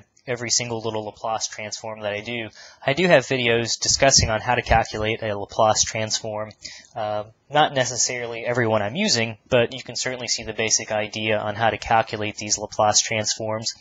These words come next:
if you are interested. So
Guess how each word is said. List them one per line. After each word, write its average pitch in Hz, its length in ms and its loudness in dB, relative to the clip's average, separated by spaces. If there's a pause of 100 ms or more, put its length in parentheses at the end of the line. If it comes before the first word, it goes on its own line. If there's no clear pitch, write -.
(440)
if 190 260 -4
you 131 200 -4
are 123 220 0
interested. 107 760 -4
So 117 400 -2